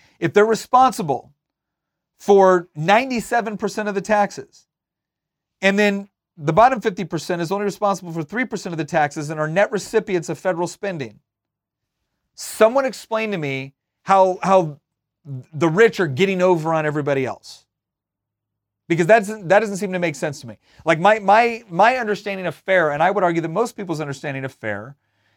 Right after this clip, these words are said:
is the right thing happening to the right person for the right reasons at the right time, right? It's this idea that, okay, you put in a certain amount, you get out a certain amount, right? That, that,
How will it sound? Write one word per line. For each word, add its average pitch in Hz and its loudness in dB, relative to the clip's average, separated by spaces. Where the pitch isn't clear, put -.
is 190 4
the 170 -2
right 180 4
thing 208 -4
happening 156 0
to 156 -8
the 139 -4
right 160 0
person 151 -6
for 143 -16
the 131 -10
right 147 0
reasons 135 -8
at 127 -12
the 127 -10
right 120 -2
time, 139 -2
right? 131 -6
It's 139 -12
this 151 -8
idea 165 -2
that, 143 -2
okay, 160 2
you 151 0
put 165 -4
in 180 -2
a 202 -4
certain 208 -6
amount, 202 2
you 175 -6
get 196 2
out 226 6
a 190 -2
certain 147 -10
amount, 117 -10
right? 160 -2
That, 190 4
that, 180 2